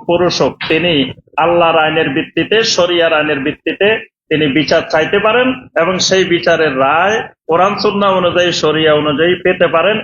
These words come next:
এই অধিকার আমরা বাস্তবায়ন করতে চাই। এর মাধ্যমে পুরুষের অধিকার যেমন বাস্তবায়ন হবে,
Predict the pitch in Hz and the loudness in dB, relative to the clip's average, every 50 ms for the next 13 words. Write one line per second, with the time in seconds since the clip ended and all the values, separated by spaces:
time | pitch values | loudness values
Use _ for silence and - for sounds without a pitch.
0 | - - 202 202 202 190 180 - 220 220 233 247 247 233 202 - - 156 147 151 | 0 0 2 4 4 2 2 0 -2 -2 0 0 0 2 0 0 0 0 0 0
1 | 151 135 - - 151 143 139 131 123 - 127 - - 131 117 - - 123 107 - | 0 -2 0 -2 0 2 2 0 0 -2 -6 -4 -4 -6 -6 -4 -4 -4 -4 -4
2 | - _ _ _ _ _ _ _ _ _ _ 180 196 226 254 240 240 240 208 190 | -8 _ _ _ _ _ _ _ _ _ _ 0 0 0 0 2 0 0 0 0
3 | - 233 208 190 160 139 120 - - _ _ _ _ _ 170 185 214 247 262 262 | -2 -2 0 0 0 0 0 -4 -8 _ _ _ _ _ 2 4 4 4 4 4
4 | 277 262 254 233 226 214 226 233 233 226 202 190 190 202 202 202 196 185 175 180 | 4 2 2 2 2 0 0 0 0 0 0 0 0 0 0 0 -2 0 0 0
5 | 170 - - 180 160 165 156 156 151 - 175 175 156 143 131 | -2 0 -4 -2 0 0 0 0 0 0 0 0 2 0 0